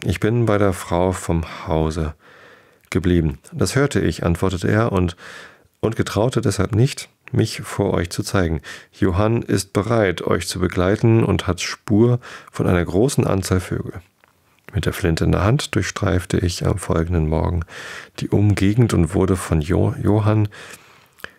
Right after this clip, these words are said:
des alten Piers Sohn, bedient.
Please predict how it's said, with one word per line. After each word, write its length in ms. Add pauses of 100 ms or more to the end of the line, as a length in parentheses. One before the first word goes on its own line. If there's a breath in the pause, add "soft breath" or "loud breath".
(260 loud breath)
des 320
alten 400
Piers 460
Sohn, 680
bedient. 580